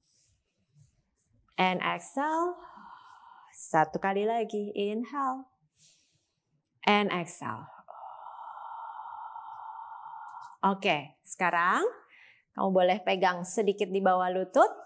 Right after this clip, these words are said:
lalu kamu boleh goyangin sedikit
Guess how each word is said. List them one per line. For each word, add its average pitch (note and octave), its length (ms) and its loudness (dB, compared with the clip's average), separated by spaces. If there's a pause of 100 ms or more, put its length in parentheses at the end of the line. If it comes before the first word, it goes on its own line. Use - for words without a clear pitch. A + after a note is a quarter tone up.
(280)
lalu F#3+ 400 6 (960)
kamu - 160 2
boleh F#3 240 4
goyangin F#3 480 0
sedikit E3+ 400 0